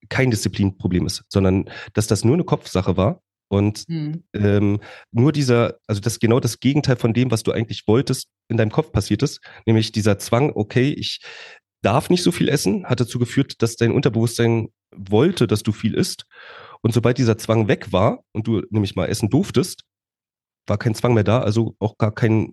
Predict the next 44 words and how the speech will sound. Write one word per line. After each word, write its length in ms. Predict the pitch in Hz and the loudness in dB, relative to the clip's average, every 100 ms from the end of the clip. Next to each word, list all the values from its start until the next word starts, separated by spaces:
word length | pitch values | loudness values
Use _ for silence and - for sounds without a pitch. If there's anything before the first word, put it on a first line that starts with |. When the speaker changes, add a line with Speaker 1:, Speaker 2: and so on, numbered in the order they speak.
| - | -8
Speaker 1:
gar 140 | 95 | -12
kein 180 | - 104 | -2 0
Grund, 340 | - 127 139 | 2 0 0
irgendwo 460 | - 117 101 104 107 | 0 0 0 0 0
sich 180 | 110 104 | 0 -4
zu 120 | - | -6
disziplinieren. 680 | 104 - - 104 107 92 90 _ - - - - - | -6 -6 -4 0 2 2 -2 _ -20 -20 -18 -20 -8
Speaker 2:
Mhm. 120 | 180 | -2
Speaker 1:
Ähm, 380 | 117 117 120 123 - _ - _ _ _ _ | 2 2 2 0 -4 _ -20 _ _ _ _
ich 360 | 131 135 - 120 | 0 0 -2 -4
hatte 320 | 123 - 135 | -2 0 2
noch 200 | 123 139 | 4 4
eine 140 | 131 85 | 2 2
andere 200 | 170 117 | 2 2
Frage 220 | 120 110 | 2 0
und 120 | 107 | -2
zwar, 460 | - - 113 143 175 - - - - - - | -4 0 2 2 -4 -10 -20 -20 -20 -20 0
ähm, 720 | 123 120 123 123 120 123 110 - _ _ - | 2 4 2 2 0 -2 -2 -8 _ _ -6
an 220 | 113 107 | -4 -2
sich 180 | 131 143 | -2 -2
hast 120 | - | -2
du 40 | |
schon 160 | 127 127 | -2 2
beantwortet, 840 | 120 - 120 135 139 147 151 - - _ _ | 2 0 -2 0 -2 0 -4 -6 -18 _ _
ähm, 520 | 110 117 117 110 104 - _ _ _ _ - - | 0 2 2 0 -4 -10 _ _ _ _ -10 -4
schwer 260 | - 131 | 0 2
gefallen 240 | 147 151 139 | 2 2 0
ist 120 | 131 | 0
es 100 | 123 | -2
dir 120 | 120 | 0
nicht, 180 | 127 - | 0 0
also 160 | 117 117 | 0 2
du 60 | |
hattest 240 | 120 - - | 0 -4 -4
keinen 240 | 101 110 | -2 2
Hunger, 340 | 127 202 311 - - - - | 2 2 -2 -10 -20 -20 -2
du 100 | 110 | 0
hattest 260 | 123 127 117 | 0 -2 -2
an 80 | |
sich 220 | 117 143 123 | 0 0 -4
auch 100 | - | 0
keine 240 | 127 123 | 0 2
wirklichen 320 | 123 127 120 | 0 0 0
Gelüste. 360 | 113 135 - | 2 0 -2